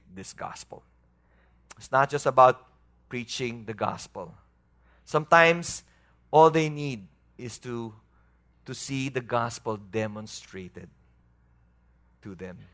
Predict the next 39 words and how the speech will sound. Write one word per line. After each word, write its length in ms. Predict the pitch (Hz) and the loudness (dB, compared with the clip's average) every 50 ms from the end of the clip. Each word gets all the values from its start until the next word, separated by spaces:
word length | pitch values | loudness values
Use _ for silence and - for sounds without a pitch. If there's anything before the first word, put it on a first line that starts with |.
| _ | _
You 120 | 127 139 151 | -8 2 6
know 160 | 175 180 185 | 8 8 10
what 200 | 175 175 170 143 | 10 8 6 4
happened 340 | 147 170 165 160 - 170 156 | 4 4 4 4 4 0 -4
in 140 | 147 143 | -4 0
Marawi? 680 | 123 123 123 123 135 139 143 143 147 156 156 160 156 151 - - _ - | 2 2 6 8 10 10 10 8 6 4 0 0 -2 -6 -12 -20 _ -2
You 100 | 139 143 | 2 4
all 120 | 143 147 | 4 4
know 100 | 151 156 | 6 6
our 140 | 151 147 143 | 6 6 6
Marawi 460 | 139 143 139 135 135 131 131 139 135 | 6 4 6 6 6 6 4 2 -2
Muslim 360 | 131 135 135 - - 135 127 113 | -2 -2 -2 -2 -6 -12 -4 2
brothers, 340 | 135 135 127 127 123 - | 4 4 4 2 -2 2
right? 240 | - 127 135 151 - - - _ _ _ _ _ _ _ _ _ _ _ _ _ 123 | 4 6 6 6 4 0 -8 _ _ _ _ _ _ _ _ _ _ _ _ _ 0
Marawi 840 | 135 147 160 170 175 175 175 165 160 151 147 147 143 147 147 147 143 - - - 135 | 4 6 8 10 10 10 8 8 6 4 4 2 0 -2 -6 -10 -14 -18 -20 -16 -14
was 140 | 127 127 | -12 -12
supposed 520 | - - 147 - - 147 147 147 147 - - | -10 -10 -8 2 4 6 6 6 2 -4 -10
to 80 | 143 | -12
be 460 | 131 117 123 123 120 120 120 123 123 120 - _ _ _ - | -8 -6 -4 -4 -2 -4 -4 -8 -10 -16 -20 _ _ _ -18
a 80 | - | -16
city 640 | - - - - - 165 156 160 - 123 110 107 107 113 - _ _ _ _ _ _ _ _ - | -12 -10 -10 -2 0 0 0 0 -4 -8 -8 -8 -10 -14 -20 _ _ _ _ _ _ _ _ 0
that 200 | 113 120 117 113 | 4 4 4 4
is, 260 | 120 113 - - - - _ _ _ | 4 -2 -6 -12 -16 -18 _ _ _
ought 200 | 120 131 139 - | 4 4 4 4
to 60 | 135 | -2
be 160 | 120 117 120 107 | -6 -4 -4 -4
a 60 | 107 | -4
hundred 480 | - - 131 135 131 123 117 113 - | -4 -4 -4 -2 -2 -2 -4 -6 -6
percent 460 | - 113 113 - - 117 104 104 101 107 | -6 -6 -6 -4 -4 -6 -6 -6 -8 -8
Muslims. 680 | 107 101 104 - - 101 98 87 87 - - - - - - _ - _ _ _ _ _ _ _ _ - | -8 -8 -8 -8 -12 -14 -14 -14 -16 -20 -20 -20 -20 -20 -20 _ -20 _ _ _ _ _ _ _ _ -14
They 100 | - 110 | -12 -10
didn't 160 | 113 117 117 113 | -8 -8 -2 0
like 240 | 117 117 113 - | 0 0 0 -4
Christianity 720 | - 117 110 - - - - 107 104 104 104 98 - 90 | -10 -14 -14 -12 -10 -6 -4 -4 -4 -4 -6 -10 -14 -16
there. 260 | 85 90 92 85 - - - _ _ _ _ _ _ _ _ _ _ _ _ _ _ _ _ _ _ - - - | -16 -14 -14 -14 -16 -18 -20 _ _ _ _ _ _ _ _ _ _ _ _ _ _ _ _ _ _ -20 -20 -18
When 340 | 113 110 127 135 139 135 135 | -8 0 4 4 4 4 2
the 80 | 127 | 0
war 280 | 120 117 127 135 139 139 | -2 4 6 6 6 6
came, 420 | - - 127 110 101 92 85 - | 4 0 -6 -8 -8 -10 -14 -18